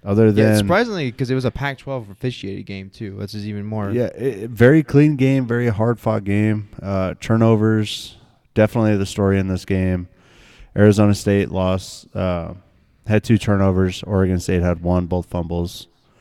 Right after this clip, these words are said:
Speaker 1: Um, I definitely think that's the story of the game. I think the biggest story of this game that we can take away is if Arizona State just ties the game and goes to overtime,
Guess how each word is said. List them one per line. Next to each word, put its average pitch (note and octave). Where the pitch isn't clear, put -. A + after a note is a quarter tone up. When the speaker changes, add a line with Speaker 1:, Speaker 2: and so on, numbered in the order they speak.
Speaker 1:
Um, E2
I G2
definitely F#2+
think F2+
that's F2
the F2
story F#2
of E2+
the F2
game. F2+
I G2+
think A2
the G2+
biggest C3+
story G2
of F2+
this F2+
game F#2+
that D#2+
we F#2
can F2+
take F2+
away F2+
is F2+
if G2
Arizona A2+
State G#2+
just F#2+
ties G#2
the G2+
game G2+
and G2
goes F#2
to -
overtime, F2